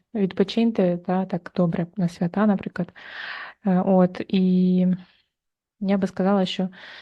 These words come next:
е, також варто увагу переключити на роботу, на кооперацію з іншими людьми, можливо, на бізнес свій, на сім'ю, на достаток, тобто на такі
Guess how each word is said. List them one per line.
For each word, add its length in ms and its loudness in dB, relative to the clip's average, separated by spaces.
е, 300 2
також 300 0
варто 360 2
увагу 280 2
переключити 560 -6
на 100 4
роботу, 520 4
на 600 2
кооперацію 1040 -2
з 80 -4
іншими 380 -2
людьми, 380 2
можливо, 380 2
на 120 2
бізнес 480 0
свій, 400 -6
на 200 0
сім'ю, 580 2
на 120 4
достаток, 640 -2
тобто 240 -10
на 80 0
такі 340 -4